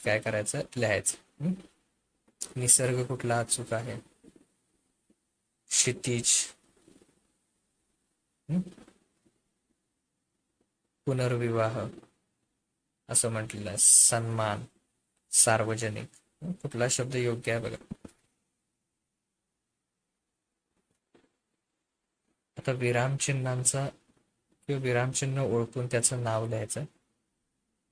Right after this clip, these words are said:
एक्झिबिशन आणि मोबाईल याला प्रचलित मराठी शब्द लिहायचे.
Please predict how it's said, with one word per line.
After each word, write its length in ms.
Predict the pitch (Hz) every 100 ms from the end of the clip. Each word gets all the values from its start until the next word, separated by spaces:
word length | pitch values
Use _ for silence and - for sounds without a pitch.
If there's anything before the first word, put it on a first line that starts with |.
| _ _ _ _ _ _ _ _ _ _
एक्झिबिशन 720 | 123 117 - 135 135 - 143
आणि 160 | 143 139
मोबाईल 440 | 135 110 104 101 - -
याला 200 | 110 120
प्रचलित 580 | 120 123 - 123 131 135
मराठी 400 | 117 113 113 117
शब्द 320 | - 113 117
लिहायचे. 400 | 107 98 -